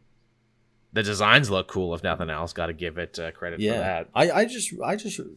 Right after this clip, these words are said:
Speaker 2: don't know why he's not, um, why Blade's not over in the Wolverine book with him dealing with all those
Speaker 1: With
Speaker 2: vampires out there.
Speaker 1: vampires.
Speaker 2: It may, doesn't, I may, I may, maybe he will once all the Sex of Swords stuff gets sorted out.
Speaker 1: Seems like the perfect crossover, does it not?
Speaker 2: Yeah.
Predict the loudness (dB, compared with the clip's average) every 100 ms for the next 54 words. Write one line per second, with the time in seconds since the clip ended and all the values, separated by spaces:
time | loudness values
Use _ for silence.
0 | -8 -4 -4 -2 0 0 0 -2 -4 -4
1 | -4 -4 -2 -2 -2 -4 -8 -12 _ _
2 | _ _ _ _ -6 -4 0 0 0 -2
3 | -2 -2 -2 -2 -2 -2 -4 -2 -4 -4
4 | -4 -4 -4 -6 -6 -6 -2 -4 -4 -6
5 | -4 -4 -2 -2 -2 0 0 2 6 6
6 | 8 8 8 6 2 -2 -4 -10 -6 -2
7 | 2 0 2 0 0 -2 -4 -4 -4 -2
8 | -2 0 0 0 -2 -4 0 2 2 -2
9 | -4 -4 -6 -4 -4 -4 -4 -6 -6 -2
10 | -2 -2 -2 -4 -6 -6 -4 -2 -2 -4
11 | -6 -8 -12 _ _ _ _ _ _ -8
12 | -2 0 2 0 0 0 0 0 4 6
13 | 6 4 -2 -4 -6 -6 -8 -8 -6 -4
14 | -4 -4 -2 0 -2